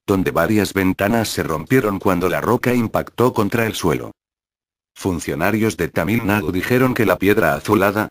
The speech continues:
que cabe en la palma de la mano, era un meteorito. Científicos del Instituto Indio de Astrofísica examinaban la zona, cerca de la ciudad de Vellore,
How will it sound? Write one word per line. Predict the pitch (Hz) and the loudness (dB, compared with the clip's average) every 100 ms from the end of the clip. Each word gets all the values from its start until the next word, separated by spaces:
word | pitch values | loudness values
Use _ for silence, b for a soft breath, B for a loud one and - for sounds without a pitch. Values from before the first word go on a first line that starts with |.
| _ | _
que | 104 | -4
cabe | 92 117 131 | 0 0 0
en | 113 | -2
la | 92 | -2
palma | 82 117 123 113 | 0 0 2 0
de | 101 | -2
la | 95 | -2
mano, | 110 123 120 - | -2 -2 -6 -2
era | 104 117 117 | 0 2 2
un | 117 110 | 2 0
meteorito. | 90 85 71 90 - 58 52 _ _ _ _ - | -2 0 2 0 -2 -10 -10 _ _ _ _ -16
Científicos | - 101 95 104 104 131 95 85 | -2 0 0 -2 -2 0 0 0
del | 92 | -2
Instituto | 98 - 98 127 127 117 | -2 -4 -2 -2 0 0
Indio | 120 120 107 | 0 0 -2
de | 69 | -2
Astrofísica | 65 - - 78 127 120 131 87 | -4 -6 -4 -2 -2 -2 -2 -2
examinaban | 71 - 82 92 95 104 87 | -2 -4 -2 0 0 0 -2
la | 73 | -4
zona, | - 104 104 - | -2 0 0 -4
cerca | - 110 117 110 | -4 -2 0 0
de | 95 | 0
la | 76 | -2
ciudad | 80 87 90 101 | -2 -2 -2 -2
de | 101 | -2
Vellore, | 90 107 - 110 | -2 -2 0 -2